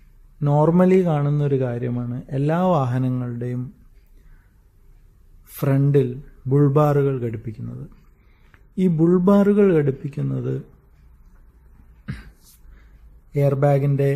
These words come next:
പ്രവർത്തനത്തെ സാരമായി ബാധിക്കുന്നു. അതെങ്ങനെയാണെന്ന് നോക്കാം. ഈ ബുൾ ബാറുകൾ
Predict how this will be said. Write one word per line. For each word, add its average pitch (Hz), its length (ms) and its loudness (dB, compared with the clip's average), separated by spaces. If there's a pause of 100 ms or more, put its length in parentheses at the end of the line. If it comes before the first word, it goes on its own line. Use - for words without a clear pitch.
(140)
പ്രവർത്തനത്തെ 131 720 -4
സാരമായി 123 500 -4
ബാധിക്കുന്നു. 123 500 -6 (480)
അതെങ്ങനെയാണെന്ന് 135 680 -2
നോക്കാം. 117 280 -10 (400)
ഈ 151 120 -2
ബുൾ 151 220 2
ബാറുകൾ 156 340 4